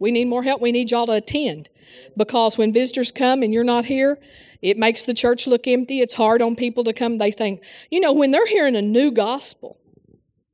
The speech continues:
that they hadn't heard before, and to them, to hear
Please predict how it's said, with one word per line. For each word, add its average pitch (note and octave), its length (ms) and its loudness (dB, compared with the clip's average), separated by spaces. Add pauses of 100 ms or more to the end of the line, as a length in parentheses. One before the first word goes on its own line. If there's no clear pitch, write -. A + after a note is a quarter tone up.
(180)
that G3 180 -2
they D4+ 160 2
hadn't C4+ 220 0
heard C4+ 280 0
before, D4 400 0
and G#3+ 160 -4
to G#3 100 -2
them, A3 400 0 (420)
to E3+ 100 -4
hear A3+ 320 2